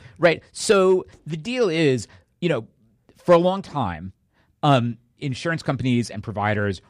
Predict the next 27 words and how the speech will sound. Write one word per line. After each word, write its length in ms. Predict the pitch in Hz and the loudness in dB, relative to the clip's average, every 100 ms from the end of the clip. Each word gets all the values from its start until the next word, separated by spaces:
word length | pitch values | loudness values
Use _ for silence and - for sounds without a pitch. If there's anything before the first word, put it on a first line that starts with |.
| _ | _
worked 160 | 123 127 | -6 -6
out 100 | - | -8
the 60 | |
prices, 560 | - 113 107 - 95 87 - | -8 -4 -4 -2 -2 -4 -6
and 300 | 117 104 104 | -4 -4 -2
we 240 | 131 139 | 0 0
didn't 380 | 117 123 113 - | 2 0 -2 -6
have 460 | - - 104 92 92 | -10 -6 -4 -4 -6
these 140 | 95 | -10
high 220 | - 107 | -4 -4
deductibles. 760 | 85 123 - 113 120 110 101 85 - - 101 | -2 -4 -6 0 2 4 2 -2 -14 -16 -2
We 140 | 113 | 0
didn't 160 | 107 98 | 0 -2
have 220 | 95 - | -6 -6
crazy, 680 | - 107 98 90 82 87 147 - 127 | -2 0 0 -4 -6 -8 -12 -10 -6
all 100 | 98 | -6
this 120 | - | -4
crazy 220 | 107 92 | -4 -4
stuff. 160 | - 101 | -4 -2
We 80 | |
weren't 120 | 104 95 | -2 -4
exposed 440 | - - 196 - | -2 2 2 2
to 60 | 120 | -4
it 60 | |
so 120 | - | -4
much. 240 | 98 95 - - - _ | -4 -4 -8 -20 -20 _
So 360 | - 214 202 | -4 0 0